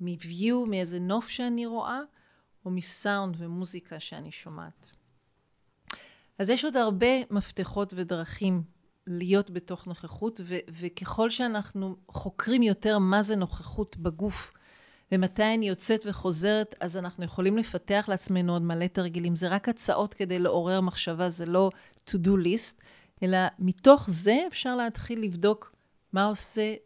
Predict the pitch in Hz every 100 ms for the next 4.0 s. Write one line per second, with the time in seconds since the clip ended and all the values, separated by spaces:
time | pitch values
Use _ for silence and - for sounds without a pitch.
0 | _ 180 175 165 - - 190 175 180 175
1 | 160 156 160 151 - 156 - 165 - _
2 | _ _ _ - - - - - - _
3 | _ _ 196 202 - 233 247 320 302